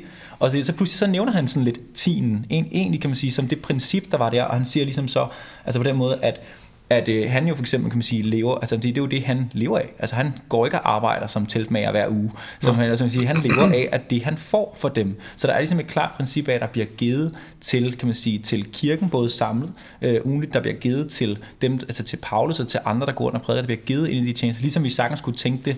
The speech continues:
Speaker 1: og se det i dag, at der bliver givet ind i forskellige tjenester, folk, der lever af at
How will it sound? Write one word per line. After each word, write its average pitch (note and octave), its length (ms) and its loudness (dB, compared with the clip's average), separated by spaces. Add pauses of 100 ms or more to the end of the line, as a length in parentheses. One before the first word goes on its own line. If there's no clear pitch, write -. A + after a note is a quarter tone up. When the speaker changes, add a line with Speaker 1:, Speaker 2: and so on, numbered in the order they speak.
(220)
Speaker 1:
og - 100 -4
se B2+ 160 0
det B2 80 0
i A#2 40 0
dag, A2+ 260 0
at A2+ 60 -4
der G#2+ 60 -2
bliver A2 140 -2
givet A#2+ 320 0
ind A2+ 120 2
i A2+ 40 0
forskellige A2 600 -2
tjenester, A2+ 440 0
folk, - 300 -2
der A#2 60 0
lever G#2+ 300 0
af G#2 160 -2
at - 120 -8